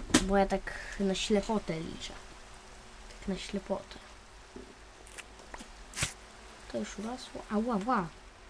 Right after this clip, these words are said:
To cię nie bije, kolego?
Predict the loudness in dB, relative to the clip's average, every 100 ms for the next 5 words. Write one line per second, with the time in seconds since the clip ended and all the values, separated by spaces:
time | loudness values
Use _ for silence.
0 | -18 -18 -20 -18 -20 -20 -20 -18 -18 0
1 | 2 6 8 10 8 4 4 2 2 0
2 | 0 0